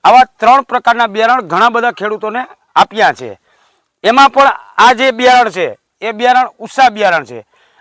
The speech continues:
અને દોસ્તો, આજે તારીખ છે બે અગિયાર બે હજાર પચીસ અને આપણે આવ્યા છીએ આજે લાલપુર ગામે, પ્રોપર લાલપુર ગામે. અને એક ખેડૂત મિત્રની વાડીએ છીએ, તેમને પણ ઉષા વાવ્યું હતું.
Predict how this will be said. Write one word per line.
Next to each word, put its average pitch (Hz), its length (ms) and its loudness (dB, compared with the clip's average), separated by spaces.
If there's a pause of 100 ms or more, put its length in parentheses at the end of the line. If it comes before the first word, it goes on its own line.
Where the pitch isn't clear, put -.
(120)
અને 247 140 0
દોસ્તો, 240 320 -4
આજે 208 380 0
તારીખ 202 420 -2
છે 233 260 -6
બે 220 440 -4 (180)
અગિયાર 226 440 -2
બે 208 300 -4
હજાર 208 280 0 (220)
પચીસ 226 340 -6 (840)
અને 233 140 -2
આપણે 220 360 0
આવ્યા 240 320 2
છીએ 214 180 -8
આજે 240 220 -2
લાલપુર 202 680 -2
ગામે, 151 320 -4 (120)
પ્રોપર 226 320 -4
લાલપુર 202 420 -4
ગામે. 123 340 -8 (560)
અને 233 220 -2
એક 220 260 -10 (460)
ખેડૂત 240 320 -6
મિત્રની 247 400 -8
વાડીએ 196 400 0
છીએ, 123 300 -16 (380)
તેમને 226 260 -4
પણ 220 160 -4
ઉષા 208 300 -2
વાવ્યું 220 320 -2
હતું. 214 260 -16